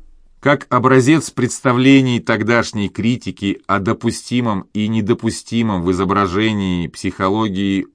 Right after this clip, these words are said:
очень показательна статья Медведского. Развязка повести, — писал критик, — является неожиданной и странной.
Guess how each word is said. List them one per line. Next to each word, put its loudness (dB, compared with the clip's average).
очень 0
показательна -2
статья -2
Медведского. -4
Развязка 2
повести, — 0
писал -2
критик, — -6
является -2
неожиданной 0
и -4
странной. 0